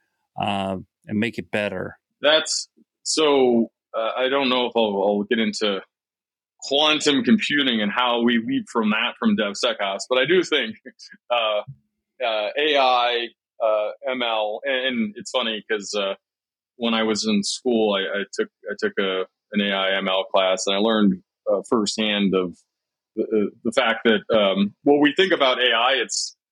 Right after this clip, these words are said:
Speaker 2: very rudimentary. Um, a lot of it's brute force, uh, <laughs> uh, type algorithms. And I do see, though, that if you start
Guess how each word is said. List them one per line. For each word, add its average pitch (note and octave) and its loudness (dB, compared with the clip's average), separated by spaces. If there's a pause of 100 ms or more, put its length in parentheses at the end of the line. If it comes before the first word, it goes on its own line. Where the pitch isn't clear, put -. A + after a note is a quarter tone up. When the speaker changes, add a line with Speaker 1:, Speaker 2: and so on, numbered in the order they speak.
(320)
Speaker 2:
very C3 0 (200)
rudimentary. C3+ -4 (180)
Um, A2 -4 (100)
a A#2 -8
lot B2+ 0
of B2 -6
it's - -10
brute B2+ -10
force, C3 -6 (100)
uh, A2+ -2 (540)
<laughs> - -
uh, A#2 0 (100)
type B2+ -2
algorithms. C#3 -2 (400)
And B2+ 0 (420)
I C3+ 4 (100)
do F3 0
see, D3 -2
though, A#2+ 2
that G#2+ 2 (600)
if C3+ -4
you B2+ -8
start D3 0